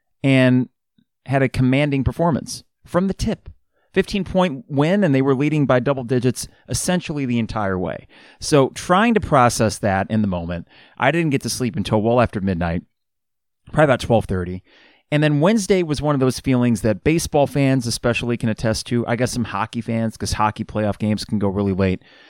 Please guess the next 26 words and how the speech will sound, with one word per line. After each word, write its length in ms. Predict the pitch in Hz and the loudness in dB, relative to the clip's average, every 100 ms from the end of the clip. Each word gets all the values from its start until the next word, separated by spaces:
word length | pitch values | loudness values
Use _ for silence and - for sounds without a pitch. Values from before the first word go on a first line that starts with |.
| - - | -20 -4
But 100 | 139 | 0
that 160 | 139 135 | 0 0
feeling 320 | 165 202 214 | -2 -2 -2
when 140 | 160 127 | 0 0
you 80 | |
stay 200 | - 147 | 2 0
up 140 | 135 - | 0 0
late 240 | 113 123 | -2 -2
for 160 | - 123 | -4 -4
a 40 | |
game 420 | 98 85 - 101 _ _ _ _ - | -4 -8 -10 -16 _ _ _ _ 0
and 160 | 120 | 2
you 80 | 113 | 4
wake 200 | 120 139 | 2 2
up 80 | 123 | 0
the 80 | 131 | 2
next 260 | 117 - | 2 0
day 440 | - 104 95 92 85 _ _ - | 0 0 2 -2 -6 _ _ -4
running 340 | 113 131 139 | 0 2 2
on 120 | 127 | 0
fumes, 580 | 120 104 98 95 95 - | 0 -4 -2 -2 -4 -6
but 300 | - 113 - | -2 -2 0
you 240 | 107 110 | -2 -2
are 180 | - 98 | 0 -2
just 380 | 87 101 90 - _ | 0 0 0 -4 _
happy. 640 | - 98 95 - 92 - | -14 -8 -6 -6 -8 -10